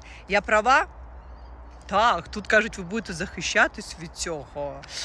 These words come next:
Ви... Будете казати, "У мене є що захищати, мені зараз комфортно і класно, і я вже в цьому щаслива, а те, що колись було, те вже за-, е, загуло".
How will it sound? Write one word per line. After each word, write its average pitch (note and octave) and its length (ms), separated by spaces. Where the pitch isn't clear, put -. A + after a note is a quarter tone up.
Ви... G3+ 1500
Будете F3+ 280
казати, F#3+ 400
"У F#3 60
мене G3 300
є G3 180
що G3+ 160
захищати, G3 720
мені F3 200
зараз F3+ 260
комфортно F3+ 640
і E3+ 40
класно, F#3+ 800
і F3+ 260
я F#3 180
вже F3+ 360
в - 40
цьому G3 320
щаслива, G3 600
а F3 40
те, F#3+ 160
що G3+ 160
колись F#3+ 320
було, G#3 600
те F#3+ 140
вже F3 180
за-, F3 240
е, F3+ 240
загуло". G3+ 760